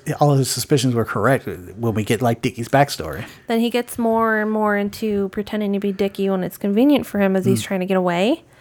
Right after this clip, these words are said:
Speaker 1: Yeah.
Speaker 2: Um, and Freddy figured it out.
Speaker 1: Yeah.
Speaker 2: And so, and he never liked Freddy from the jump.
Speaker 1: Yeah.
Speaker 2: So it was easy for him to do that at that time.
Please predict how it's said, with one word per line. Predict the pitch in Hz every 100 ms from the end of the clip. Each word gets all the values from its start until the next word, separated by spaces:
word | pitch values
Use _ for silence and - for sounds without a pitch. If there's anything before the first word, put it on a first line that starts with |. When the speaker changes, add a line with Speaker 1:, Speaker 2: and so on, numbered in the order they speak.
| -
Speaker 1:
Yeah. | 131 98 - - _
Speaker 2:
Um, | - 220 214 208 190 175 - - _
and | 208 202
Freddy | - - - 240 240
figured | - 220 202 196
it | 185
out. | 175 - - -
Speaker 1:
Yeah. | 113 87 - - _ _ _ -
Speaker 2:
And | - 196 185 185
so, | - - - 190 185
and | 226
he |
never | 277 269 247
liked | 226 202
Freddy | - 214 202
from | 196 190
the | 180
jump. | 180 196 160 - - - -
Speaker 1:
Yeah. | 123 87
Speaker 2:
So | - 233
it | 220
was | 240 -
easy | - 277 247 240
for | - 208
him | 202 - 240 226
to | 214
do | 202 - 214
that | 214 180
at | 190 -
that | 180 -
time. | - 196 196 269 359